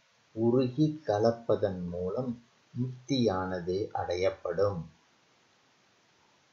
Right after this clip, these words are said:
பல்வேறு பிறவிகளின் நல்லொழுக்க நடைமுறைகளால்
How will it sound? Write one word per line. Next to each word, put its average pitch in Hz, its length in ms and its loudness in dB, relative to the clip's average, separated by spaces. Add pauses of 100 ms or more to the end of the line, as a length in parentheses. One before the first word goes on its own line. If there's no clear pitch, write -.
(2250)
பல்வேறு 156 880 4
பிறவிகளின் 131 880 2
நல்லொழுக்க 131 1120 4
நடைமுறைகளால் 196 1160 -4